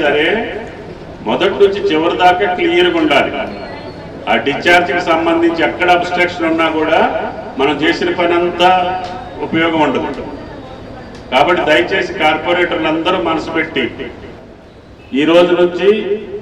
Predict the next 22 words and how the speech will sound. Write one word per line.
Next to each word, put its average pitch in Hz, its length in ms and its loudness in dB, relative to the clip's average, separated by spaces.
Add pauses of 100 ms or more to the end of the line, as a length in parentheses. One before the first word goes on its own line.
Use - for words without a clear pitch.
మీరు 139 160 2 (100)
ఏది 165 180 2
ఉన్నా 165 180 0 (120)
కూడా 170 140 -4 (140)
కమిషనర్ 151 500 -6
గారి 147 200 -2
దృష్టికి, 143 400 -6 (520)
అసిస్టెంట్ 143 420 -6
కమిషనర్ 139 420 -4
గారి 131 160 -4
దృష్టికి, 131 400 -4 (640)
ఇంజనీరింగ్ 156 600 0
అయితే 156 240 0 (760)
రంజిత్, 139 420 0 (880)
రేపు 139 240 4
నేను 143 140 2 (100)
మళ్ళీ 143 200 2 (480)
పనులు 160 300 4
చూసేటప్పుడు 175 600 0
ఎక్కడ 170 180 -4 (100)
తప్పు 165 280 0
ఉన్నా 165 140 0